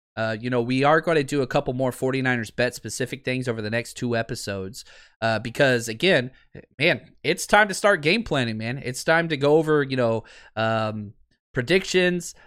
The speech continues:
the matchups to look for, keys to the game. Those are the next two episodes. I'm gonna do one on the offense, our, our offense versus their defense, and vice versa.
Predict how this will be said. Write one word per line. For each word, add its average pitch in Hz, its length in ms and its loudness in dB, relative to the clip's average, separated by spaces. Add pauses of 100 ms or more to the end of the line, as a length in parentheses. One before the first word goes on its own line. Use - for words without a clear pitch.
(100)
the 107 80 -6
matchups 156 560 2
to 131 80 -2
look 156 200 2
for, 170 280 0
keys 185 400 -6
to 170 100 -6
the 139 80 -6
game. 147 380 -4
Those 139 200 -2
are 165 40 -6
the 147 100 -6
next 147 280 -4
two 147 120 0
episodes. 151 400 0
I'm 131 80 0
gonna 127 160 0
do 131 420 0 (260)
one 123 420 -2
on 147 100 0
the 127 120 2
offense, 151 760 0
our, 135 240 0
our 139 280 4
offense 135 360 -2
versus 127 180 -4
their 123 160 0
defense, 131 420 -6
and 107 140 -8
vice 120 280 0
versa. 113 460 -4